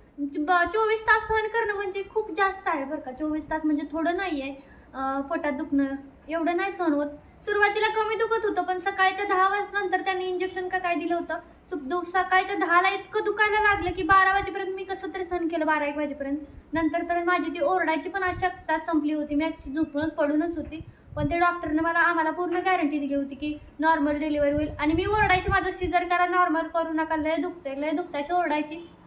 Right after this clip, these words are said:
पण माझी आई म्हणतात ना, जोपर्यंत खरं असं म्हणजे आई असायलाच पाहिजे, प्रत्येक पुरीला आई मात्र असायलाच पाहिजे बरं का. अं, कारण ना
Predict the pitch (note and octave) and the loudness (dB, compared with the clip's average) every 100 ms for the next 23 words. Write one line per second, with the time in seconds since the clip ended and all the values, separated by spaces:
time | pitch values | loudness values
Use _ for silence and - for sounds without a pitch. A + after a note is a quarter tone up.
0 | - C#4+ D4+ D4+ C#4+ D4+ D#4+ D4+ - - | -4 0 2 2 2 2 2 -2 -8 -20
1 | - - - C#4+ C#4 D#4+ D#4 C#4+ C#4 - | -20 -18 -6 0 0 0 0 -2 -2 -6
2 | B3+ D4 D4 D4+ D4 D4 D4 D4+ - E4 | -4 -2 0 -2 -4 -4 -4 -4 -4 -2
3 | D#4 D4+ E4+ F4 F4+ G4+ - G4 F#4+ G4 | 0 6 8 8 6 2 2 2 2 2
4 | F#4 C4 A#3 - - - - - F#4+ G4 | -2 -4 -6 -14 -20 -20 -12 -4 -2 0
5 | G#4 G#4 G#4 F4+ E4+ D#4 D4 D#4 E4 E4 | -2 0 0 0 0 2 2 2 0 -2
6 | D#4 C#4+ - D4 D4 D#4+ F4+ E4 D4 D4 | -2 -2 -4 -4 -2 -2 -2 -2 -2 -6
7 | C#4+ C4+ C#4 - - - - - C4 C4 | -4 -4 -4 -8 -20 -20 -20 -10 -6 -4
8 | C4+ C4+ - D#4+ D#4 D#4+ D#4 | -4 -6 -2 2 4 4 4